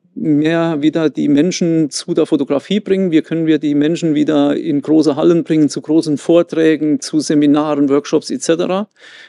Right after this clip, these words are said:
Und da ist die, die Ellipse in Illingen als Location einfach perfekt geeignet, ne? Wir hatten dort immer schon, wenn wir große,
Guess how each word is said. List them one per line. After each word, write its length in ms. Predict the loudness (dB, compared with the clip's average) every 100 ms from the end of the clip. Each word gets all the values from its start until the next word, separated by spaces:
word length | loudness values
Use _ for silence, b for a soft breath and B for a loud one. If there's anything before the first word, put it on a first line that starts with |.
| B -6
Und 160 | -2 0
da 160 | 0
ist 380 | 0 0 -2 0
die, 320 | 2 4 4
die 220 | 0 -2 0
Ellipse 560 | 0 -2 0 2 4
in 160 | 4 2
Illingen 400 | 2 2 2 2
als 240 | 0 0
Location 480 | -2 0 -2 0 -2
einfach 420 | 0 -2 -2 -6
perfekt 400 | -8 -8 -6 -8
geeignet, 540 | -8 -8 -8 -8 -10 -4
ne? 180 | -2 2
Wir 300 | 2 0 -2
hatten 200 | 0 2
dort 200 | 2 2
immer 180 | 0 0
schon, 240 | 0 0
wenn 160 | 2 2
wir 120 | 0
große, 560 | 2 4 4 4 2